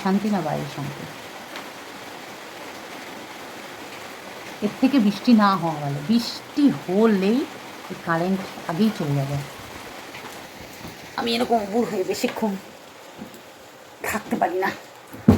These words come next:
আহ, কত ক্রস!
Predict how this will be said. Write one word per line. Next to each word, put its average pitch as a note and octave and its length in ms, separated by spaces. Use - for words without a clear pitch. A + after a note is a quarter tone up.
আহ, G2 140
কত - 520
ক্রস! E3 340